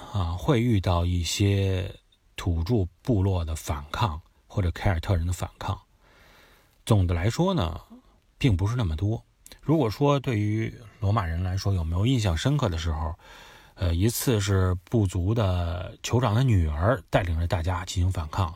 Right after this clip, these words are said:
这个咱们有时间再说。还有一次呢，就是类似于威尔士的反抗，对于他们来说，印象也比较深刻。说到威尔士啊，我们先简单跟大家再聊一聊威尔士的情况哈。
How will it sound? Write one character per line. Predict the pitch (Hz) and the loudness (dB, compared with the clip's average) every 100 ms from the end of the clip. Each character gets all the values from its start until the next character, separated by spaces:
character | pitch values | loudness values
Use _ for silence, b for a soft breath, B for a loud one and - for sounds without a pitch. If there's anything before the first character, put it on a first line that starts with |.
| - | -4
这 | 98 | -4
个 | 85 | -2
咱 | 87 80 | -4 -6
们 | 87 | -6
有 | 92 | -6
时 | - 101 | -6 -4
间 | 98 | -2
再 | 92 | -4
说。 | - 107 107 - B B B B - | 0 0 0 -6 B B B B 4
还 | 131 | 8
有 | 147 | 8
一 | 92 | 6
次 | - 101 | 0 2
呢， | 92 82 80 87 98 | 2 0 -2 -4 -8
就 | - 87 | -6 -4
是 | 80 | -2
类 | 87 | -2
似 | 92 85 | -2 -2
于 | 82 98 | -2 0
威 | 113 143 | 4 4
尔 | 85 | 4
士 | 80 - 202 | -2 0 0
的 | - | 0
反 | 78 73 | -6 -4
抗， | - 82 - _ _ | -4 -4 -8 _ _
对 | - | -2
于 | 85 | -2
他 | - 92 | 0 -2
们 | 78 | -2
来 | 71 | -4
说， | - 80 87 B B B B B B B _ _ | -4 -4 -6 B B B B B B B _ _
印 | 110 92 | 4 4
象 | 90 76 | 4 0
也 | |
比 | 73 | -2
较 | 78 76 | -2 -2
深 | 85 82 | -2 -4
刻。 | - - _ _ _ _ _ B B | -6 -18 _ _ _ _ _ B B
说 | - 190 | 2 4
到 | 123 | 4
威 | 107 175 | 4 2
尔 | 80 | 0
士 | - - 160 85 | -2 0 0 -2
啊， | - - | -10 -8
我 | - | -4
们 | 87 92 | -2 0
先 | 127 135 | 0 0
简 | 85 92 | -4 -2
单 | 104 | 0
跟 | 110 120 | 0 0
大 | 92 | -2
家 | 80 107 | 0 -2
再 | 110 87 | 0 -2
聊 | 80 101 | 0 0
一 | |
聊 | 90 92 | 0 0
威 | 110 | 0
尔 | 87 | -2
士 | - 92 | -2 -2
的 | 78 | -2
情 | - 78 85 | -6 -4 -4
况 | 107 | -4
哈。 | - - | -8 -12